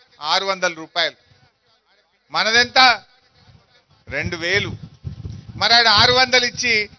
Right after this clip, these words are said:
వాడు ఇంకా ఈడ నాలుగు వేలు ఇస్తా అంటే నమ్మత్తదా? అంటే ఏంది? ఓడ దాటేదాకా ఓడ మల్లప్ప, ఓడ దాటినాక బోడ మల్లప్ప కథ కాంగ్రెస్ వాళ్ళది. గద్దెనెక్కేదాకా ఏదన్నా అబద్ధాలు ఆడతారు. ఇప్పుడు ఆడ కర్ణాటకలో పరిస్థితి ఏందంటే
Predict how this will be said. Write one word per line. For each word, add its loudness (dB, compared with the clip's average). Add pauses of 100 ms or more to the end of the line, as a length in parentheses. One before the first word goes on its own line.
(160)
వాడు 2
ఇంకా 0
ఈడ 4
నాలుగు 2
వేలు 4
ఇస్తా -2
అంటే -4
నమ్మత్తదా? -4 (800)
అంటే 0
ఏంది? -2 (380)
ఓడ 2
దాటేదాకా 2
ఓడ 0
మల్లప్ప, 0
ఓడ 2
దాటినాక 0
బోడ 0
మల్లప్ప 0
కథ -6
కాంగ్రెస్ -6
వాళ్ళది. -10 (680)
గద్దెనెక్కేదాకా 4
ఏదన్నా 6
అబద్ధాలు 2
ఆడతారు. 0 (880)
ఇప్పుడు -4
ఆడ 4
కర్ణాటకలో 2
పరిస్థితి -2
ఏందంటే 0